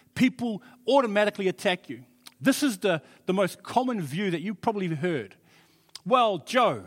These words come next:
what's true for you is true for you, and what's true for me is true for me." Or, as Oprah Winfrey once said, "You live your own truth." Two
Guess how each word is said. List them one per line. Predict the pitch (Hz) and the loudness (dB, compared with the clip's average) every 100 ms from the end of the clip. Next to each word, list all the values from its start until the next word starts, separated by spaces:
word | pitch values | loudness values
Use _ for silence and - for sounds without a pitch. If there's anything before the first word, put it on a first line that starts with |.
| - _ _ _ _ _ _ _ _ | -18 _ _ _ _ _ _ _ _
what's | - 247 - | -2 -2 -2
true | - 294 330 | 0 2 2
for | - | 2
you | 240 214 196 160 | 0 2 2 2
is | 180 160 | 0 -4
true | - 240 | -2 -2
for | 190 185 | -2 -4
you, | 196 123 - _ _ _ _ _ _ _ | -2 -4 -6 _ _ _ _ _ _ _
and | 156 | -4
what's | 196 - | -2 -6
true | - 247 | 0 0
for | - 185 | 0 -2
me | 220 120 90 - _ _ _ _ _ _ | 0 -2 -6 -18 _ _ _ _ _ _
is | 139 - | -8 -8
true | - 135 | -8 -8
for | - 98 | -8 -10
me." | 165 127 _ _ _ _ _ _ _ _ _ _ _ _ | -10 -10 _ _ _ _ _ _ _ _ _ _ _ _
Or, | 180 196 165 160 | 2 4 4 2
as | 156 151 | -2 -2
Oprah | 185 143 143 | -2 -2 -2
Winfrey | 180 165 180 156 | -2 -2 0 0
once | 147 147 | 0 -4
said, | - 165 135 110 - _ - _ _ | -4 -4 -4 -4 -16 _ -20 _ _
"You | - 170 196 | -4 -2 0
live | 165 165 160 127 104 - _ _ | 2 2 2 0 -8 -16 _ _
your | 123 160 143 | 0 0 0
own | 156 160 135 104 85 | 0 0 -2 -6 -12
truth." | - - 113 82 - - _ _ _ _ _ _ _ _ _ _ _ _ _ _ _ _ | -10 -6 -6 -8 -20 -20 _ _ _ _ _ _ _ _ _ _ _ _ _ _ _ _
Two | - 277 262 175 117 | 0 2 2 0 -4